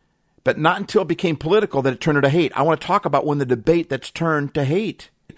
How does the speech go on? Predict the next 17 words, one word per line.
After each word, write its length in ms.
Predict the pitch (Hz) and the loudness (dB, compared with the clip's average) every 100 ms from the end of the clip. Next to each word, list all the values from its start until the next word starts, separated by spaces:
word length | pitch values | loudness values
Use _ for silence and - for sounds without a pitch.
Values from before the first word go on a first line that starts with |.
| - - | -20 -12
And 100 | - | -2
like 120 | 160 | -2
I 60 | 170 | -2
said, 240 | - 196 | -4 -2
I'm 100 | 156 | 0
not 160 | 135 180 | 0 -2
talking 340 | - 165 196 | 0 0 0
about 160 | 131 113 | -4 -6
the 60 | 120 | -6
specific 540 | - 131 - 190 143 | -8 -4 -4 -4 -4
debate 280 | 151 135 135 | -2 0 -2
of 120 | 107 | -2
climate 280 | - 180 - | 0 0 -2
change 260 | - 120 | -6 -6
or 40 | 113 | -4
global 300 | 127 139 139 | 0 2 2
warming. 320 | 170 175 123 | 0 -2 -4